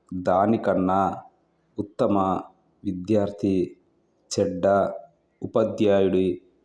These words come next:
నుంచి కూడా ఎక్కువ నేర్చుకోగలడనే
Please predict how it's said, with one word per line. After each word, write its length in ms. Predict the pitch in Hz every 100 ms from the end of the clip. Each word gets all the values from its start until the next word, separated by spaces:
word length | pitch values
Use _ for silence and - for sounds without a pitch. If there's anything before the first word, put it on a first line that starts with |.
| _ _ -
నుంచి 640 | 101 95 - 101 92 - _ _ _ _ _
కూడా 500 | - 104 101 95 95 - - _ _ _ _ -
ఎక్కువ 600 | 101 - 127 107 95 90 - - _ _ _ _ _
నేర్చుకోగలడనే 1500 | 95 104 113 - - 123 120 107 101 95 90 92 95 90 -